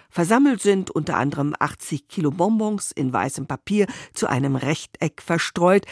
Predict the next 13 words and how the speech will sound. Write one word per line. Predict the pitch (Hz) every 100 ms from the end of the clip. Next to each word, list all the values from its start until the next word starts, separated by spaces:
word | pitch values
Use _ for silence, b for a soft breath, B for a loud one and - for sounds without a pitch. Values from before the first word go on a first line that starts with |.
| B B
Das | 190 - 156
wirkt | 139 _ -
wie | 170
ein | 139 151 160
Flocati-Teppich. | 220 - 170 131 - 151 - 156 147 - - B B B
Erstaunlicherweise | 151 - 147 151 139 139 175 185 165 156 B -
kommt | 180 180
von | - 160
den | 151 147
Bonbons | 143 143 139 143 - 180
nie | 151
was | 139 175 -
weg. | - -